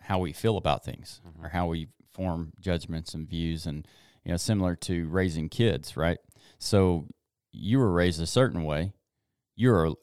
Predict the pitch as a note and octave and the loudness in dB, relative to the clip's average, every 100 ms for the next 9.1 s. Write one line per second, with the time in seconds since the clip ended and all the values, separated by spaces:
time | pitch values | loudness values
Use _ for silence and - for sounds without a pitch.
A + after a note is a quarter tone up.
0 | _ - G#2 F2 F#2 A2+ G#2+ F2+ E2 F2+ | _ -4 0 4 4 4 2 -2 0 0
1 | E2+ E2 D#2 - E2+ F#2 F2+ D2+ D#2 D#2+ | 0 -2 -4 -4 -2 0 -2 -2 -4 -4
2 | E2+ D#2 D2+ D#2 F2 - C#2+ D2+ D#2+ D#2+ | -2 -2 -2 -2 -2 -2 -6 -4 -2 -2
3 | D#2+ D#2+ D#2+ E2 E2+ D#2 D#2+ D#2 G#2 G#2 | -2 -2 -2 0 -2 -2 -6 -4 -2 -2
4 | F2 E2 F2 - - C#3 C#3+ G2+ F2 F2 | -2 -2 -6 -10 -4 0 2 2 0 -2
5 | E2 F#2+ - _ - F2+ F2 E2+ D#2+ D#2 | -4 -6 -12 _ -6 -2 0 0 0 -2
6 | D#2 E2 - - _ _ - G2 G2+ F2 | -2 -2 -6 -18 _ _ -4 -2 -2 -2
7 | G2+ F#2 E2 F2+ - - - - D#2+ E2 | -2 0 0 0 -4 -10 -10 -12 -10 -8
8 | D#2 D2+ D2 D2+ D2+ - D#2+ D2+ D2 C#2+ | -6 -4 -4 -6 -8 -6 -6 -6 -6 -8